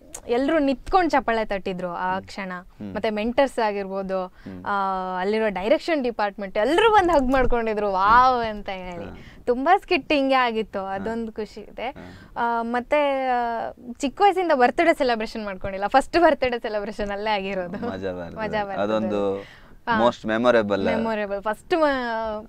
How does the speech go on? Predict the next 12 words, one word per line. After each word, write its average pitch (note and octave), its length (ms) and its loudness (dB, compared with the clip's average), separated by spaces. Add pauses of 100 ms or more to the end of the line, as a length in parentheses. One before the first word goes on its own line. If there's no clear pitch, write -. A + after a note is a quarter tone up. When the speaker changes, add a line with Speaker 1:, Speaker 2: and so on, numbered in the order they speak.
(100)
Speaker 2:
ಹಾ. G3+ 400 -10
Speaker 1:
ಅದಲ್ಲೇ. F3+ 600 -8
Speaker 2:
ಓಕೆ, G2 160 -2
ಅಂದ್ರೆ B2 460 2
ಈಗ C3 120 2
ನೀವು B2 220 2
ಮಜಾ A#2 260 6
ಭಾರತಕ್ಕೆ A2 500 4
ಹೋದ್ರಿ, F#2 320 0
ಅಲ್ಲಿ G#2 320 -2
ಶೋ A2+ 200 -2
ಮಾಡ್ರಿ, F2+ 460 -6